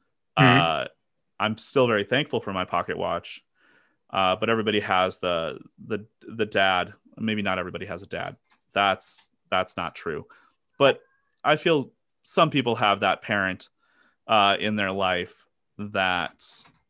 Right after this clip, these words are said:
Speaker 2: when you go over to their house, they just start handing you things.
Speaker 1: Mm-hmm.
Speaker 2: Uh, they're like, "Oh, you're, you're gonna need this for your car. You know, g-, grab this scraper." I mean, I, I feel,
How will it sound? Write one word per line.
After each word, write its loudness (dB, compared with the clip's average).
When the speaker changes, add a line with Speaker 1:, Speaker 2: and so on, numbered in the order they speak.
Speaker 2:
when -2
you 0
go 2
over 0
to -2
their -2
house, -4
they -2
just -8
start -6
handing -10
you -8
things. -12
Speaker 1:
Mm-hmm. 2
Speaker 2:
Uh, 2
they're -6
like, -6
"Oh, 6
you're, -2
you're -2
gonna 2
need 2
this -4
for -4
your -2
car. -4
You -6
know, -4
g-, -10
grab 2
this -2
scraper." -2
I -2
mean, -4
I, 0
I 0
feel, -2